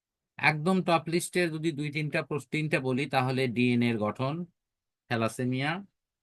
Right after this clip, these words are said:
ডিএনএ টেস্ট, লিঙ্গ নির্ধারণে মায়ের, আহ, বাবার ভূমিকা,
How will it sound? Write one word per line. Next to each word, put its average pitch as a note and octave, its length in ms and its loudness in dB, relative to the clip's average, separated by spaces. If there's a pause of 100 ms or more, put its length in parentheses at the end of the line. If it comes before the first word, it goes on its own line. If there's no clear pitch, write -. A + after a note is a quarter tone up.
(800)
ডিএনএ A2+ 380 4
টেস্ট, - 440 -6 (2000)
লিঙ্গ C3+ 340 2
নির্ধারণে B2+ 580 0
মায়ের, A#2 420 0 (160)
আহ, G#2 180 0
বাবার A#2 320 2
ভূমিকা, F#2+ 380 -6